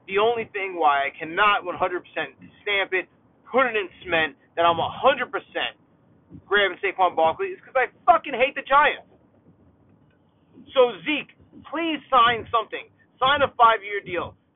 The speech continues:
Show me that you're in the best shape of your life. Make everybody happy. Make the offensive line happy. Buy them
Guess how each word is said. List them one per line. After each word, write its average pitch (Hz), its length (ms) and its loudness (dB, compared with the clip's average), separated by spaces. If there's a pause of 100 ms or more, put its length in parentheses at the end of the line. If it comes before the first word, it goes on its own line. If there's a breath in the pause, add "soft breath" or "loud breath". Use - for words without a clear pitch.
(140)
Show 285 120 0
me 277 120 -10
that 226 160 -4
you're 226 120 -6
in 214 80 -8
the 190 120 -12
best 208 240 -8
shape 196 160 -6
of - 80 -14
your 175 120 -8
life. 151 200 -4 (400)
Make 262 240 -4
everybody 220 440 0
happy. 160 400 -4 (240)
Make 240 240 -8
the 247 120 -2
offensive 220 480 0
line 190 160 -4
happy. 170 400 -8 (160)
Buy 247 240 0
them 247 160 -8